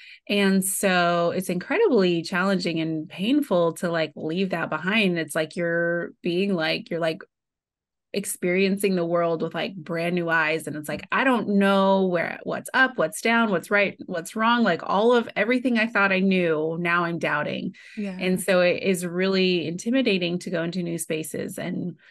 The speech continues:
Speaker 1: um, even, like, for <laughs> me walking into that metaphysical shop where I met you, it was like, this is so outside of the norm for me.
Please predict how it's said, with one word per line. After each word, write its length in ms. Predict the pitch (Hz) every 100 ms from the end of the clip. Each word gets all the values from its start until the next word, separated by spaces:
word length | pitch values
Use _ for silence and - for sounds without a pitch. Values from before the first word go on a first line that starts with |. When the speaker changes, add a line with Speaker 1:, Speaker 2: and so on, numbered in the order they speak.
| - - -
Speaker 1:
um, 380 | 196 170 165 160
even, 260 | 190 196 202
like, 160 | 196 -
for 160 | 220
<laughs> 0 |
me 220 | 233 190
walking 440 | 226 214 220 165 -
into 360 | 185 196 247 269
that 400 | 170 165 - -
metaphysical 720 | 180 196 - 214 226 247 233
shop 380 | 233 214 180 -
where 200 | - 196
I 180 | 208 226
met 360 | 190 185 226 -
you, 180 | 175 180
it 140 | 175
was 220 | 196 196
like, 420 | 196 180 175 175 - - - -
this 160 | 175 165
is 180 | 156 -
so 460 | 208 208 240 254
outside 640 | 240 220 208 - 202 196 196
of 80 |
the 80 | 185
norm 320 | 190 180 180
for 160 | 180 185
me. 420 | 180 175 165 160